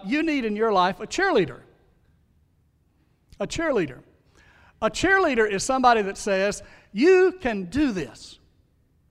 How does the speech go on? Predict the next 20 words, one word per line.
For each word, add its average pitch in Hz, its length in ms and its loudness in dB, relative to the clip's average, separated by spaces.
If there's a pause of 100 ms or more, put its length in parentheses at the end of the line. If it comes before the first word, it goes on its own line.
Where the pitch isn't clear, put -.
(1080)
You 339 580 2
can 220 180 -4
do 269 200 -2
this." - 440 -10 (1700)
Uh, 175 220 -6
y-, 208 420 -20
you 220 300 -2
have 226 200 4
a 214 40 0
goal. 240 760 4
You've 196 160 -10
set 233 320 -6
what 220 160 -2
your 202 100 -4
goal 202 380 4
is. 254 280 0 (320)
You 220 480 -4 (200)
can 254 180 -4
do 339 180 -2
this. 151 400 -8